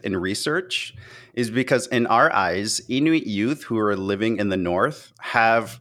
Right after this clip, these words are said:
two different sides that they can pull from and make something awesome. And here's what I mean by that. So if we think of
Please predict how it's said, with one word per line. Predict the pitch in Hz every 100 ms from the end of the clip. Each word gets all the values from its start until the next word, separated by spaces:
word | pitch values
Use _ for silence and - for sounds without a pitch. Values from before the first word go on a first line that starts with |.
| _
two | - - 143 156
different | 127 135 - 131 -
sides | - - 107 98 92 90
that | - 101 92
they | 110
can | 110 120 104 98 -
pull | 117 113
from | 110 - 92 85 90 -
and | 101 98
make | 101 104
something | - 101 92 92
awesome. | - 90 - 78 76 _ - - -
And | 101 98
here's | - 135 131
what | 123
I |
mean | 113 101
by | 87
that. | 85 65 - - _ - - -
So | - 117 117 117 -
if | 120
we | 139
think | 196 196
of | 185 160 131 -